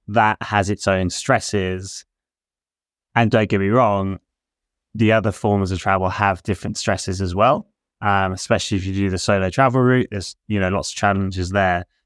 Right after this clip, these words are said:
But when you are working, it's extremely helpful to be surrounded by similar people that,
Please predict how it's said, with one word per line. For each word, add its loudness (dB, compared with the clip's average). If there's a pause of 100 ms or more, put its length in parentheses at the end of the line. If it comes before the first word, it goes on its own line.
But 0
when 2
you 4
are 4
working, 0 (720)
it's 0
extremely 2
helpful 0
to -2 (300)
be 4
surrounded 2
by 0
similar 0 (320)
people 0 (600)
that, 0